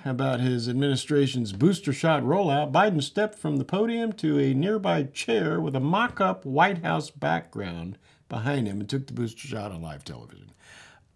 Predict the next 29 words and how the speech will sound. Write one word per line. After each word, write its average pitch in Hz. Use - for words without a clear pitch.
A 135
fake 175
set. -
Seriously. -
What 147
else 185
is -
fake? -
Everything 156
about 156
this, 156
uh, 139
Biden 123
regime? 127
I 156
mean, 170
when 185
you 185
think 254
about 113
that, 90
somebody 196
had 160
to 143
come 160
up 175
with 165
that 135
idea, 104